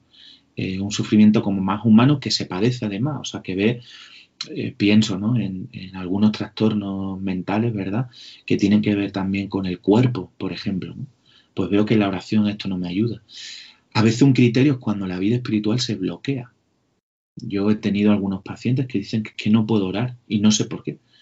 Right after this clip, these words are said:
No sé por qué. O sea, no puedo orar, ¿no? Y cuando uno empieza a trabajar en terapia va descubriendo que hay otros problemas, que no solamente es la dificultad del Espíritu Santo, ¿no? De sentir al Espíritu Santo.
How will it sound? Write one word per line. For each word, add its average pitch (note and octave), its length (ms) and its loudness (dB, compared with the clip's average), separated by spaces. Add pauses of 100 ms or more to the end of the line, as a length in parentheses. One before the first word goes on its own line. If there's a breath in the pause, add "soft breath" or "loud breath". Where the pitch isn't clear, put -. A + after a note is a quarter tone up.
(560 soft breath)
No G#2+ 220 4
sé A#2+ 120 2
por G2 140 -4
qué. C#3+ 220 -4 (680)
O B2 40 -10
sea, G#2 160 -6
no A2+ 160 4
puedo A2 200 2
orar, A2+ 260 -6 (120)
¿no? C#3 100 -12 (120)
Y A2 120 0
cuando G2+ 320 2
uno G#2+ 120 6
empieza A#2 360 2
a G#2+ 60 -6
trabajar G#2+ 540 -4
en G#2 120 0
terapia G#2+ 360 -2
va G#2+ 120 0
descubriendo G#2+ 560 0
que G2+ 160 -2
hay G2+ 240 -2
otros A2 340 2
problemas, F#2+ 540 -2 (600)
que G2 180 -2
no G2 120 0
solamente G2 560 0
es F2+ 100 -6
la G2 140 0
dificultad G2 640 0
del F#2 140 0
Espíritu F#2 420 0
Santo, F2+ 360 0
¿no? G#2+ 100 -4
De - 140 -10
sentir F#2 440 0
al F2+ 100 -2
Espíritu - 380 -6
Santo. - 320 -10